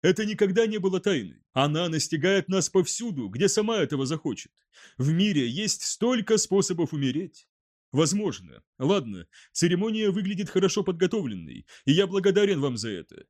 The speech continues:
Я хорошо его знал». Эндер посмотрел на его реакцию. Ничего не произошло. «Великолепные поминки.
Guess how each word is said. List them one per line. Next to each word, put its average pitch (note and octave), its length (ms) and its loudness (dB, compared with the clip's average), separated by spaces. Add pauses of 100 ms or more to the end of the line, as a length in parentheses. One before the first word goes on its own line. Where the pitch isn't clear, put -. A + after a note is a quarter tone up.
(300)
Я E3 180 4
хорошо G3+ 400 2
его F#3+ 200 0
знал». D#3 400 -6 (460)
Эндер G#3 360 2
посмотрел G3+ 540 0
на G3 80 2
его C#3+ 220 2
реакцию. - 560 -10 (400)
Ничего F3+ 720 0
не D3 100 0
произошло. A#2+ 680 -8 (380)
«Великолепные F3 680 2
поминки. G#2+ 600 -8